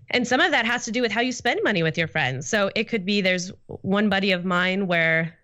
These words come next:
we will just go back and forth picking up rounds. And it could be, like, one night we go out and we go to a fancy place and I pick up the tab and it's more expensive. Next time we go to a dive bar, he picks it up. It's not as expensive.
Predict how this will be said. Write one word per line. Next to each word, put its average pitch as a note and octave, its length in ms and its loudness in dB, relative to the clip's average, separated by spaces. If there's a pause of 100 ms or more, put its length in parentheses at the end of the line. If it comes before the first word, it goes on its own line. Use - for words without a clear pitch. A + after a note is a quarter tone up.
(120)
we F#3+ 360 2
will F3+ 200 2
just E3+ 320 -2
go E3+ 120 2
back E3 260 -2
and F3 120 -4
forth E3+ 260 -2
picking F#3+ 280 -2
up E3 120 -2
rounds. E3 560 -2 (480)
And E3+ 420 -2 (100)
it F3+ 100 -2
could F#3 140 -2
be, F3 100 2
like, E3 140 2
one F3 160 2
night F3 140 2
we F3 100 0
go F3 180 0
out A#3 240 0
and F3 80 -2
we E3 80 0
go E3+ 100 0
to D#3+ 60 0
a D3 60 0
fancy E3+ 340 -4
place G3 300 0
and E3+ 120 -2
I E3 80 0
pick E3+ 200 -4
up D#3+ 100 -6
the D#3+ 80 -2
tab E3+ 320 0
and E3+ 80 -2
it's - 160 -4
more D#3 120 0
expensive. G3 600 0
Next D#3+ 220 0
time F3 100 0
we E3 80 2
go D#3+ 80 2
to D3 80 2
a C#3+ 60 2
dive E3 280 0
bar, F#3+ 160 2
he E3 200 -2
picks F3 260 -4
it E3+ 80 0
up. G3+ 180 0
It's D3 160 -8
not D#3+ 200 0
as E3+ 100 -4
expensive. F3+ 520 -2